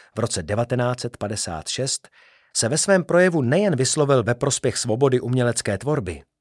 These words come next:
ale zastal se taky nelidského osudu tehdy stále režimem vězněných spisovatelů,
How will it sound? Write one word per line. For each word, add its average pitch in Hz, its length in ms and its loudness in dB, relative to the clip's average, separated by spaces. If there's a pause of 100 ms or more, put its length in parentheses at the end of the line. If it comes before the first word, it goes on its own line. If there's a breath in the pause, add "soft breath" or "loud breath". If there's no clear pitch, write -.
(360)
ale 117 240 2
zastal 139 400 0
se 190 140 0
taky 185 260 -2
nelidského 147 720 2
osudu 185 420 2 (280 loud breath)
tehdy 151 300 2
stále 147 440 4
režimem 160 460 2
vězněných 139 500 2
spisovatelů, 143 760 0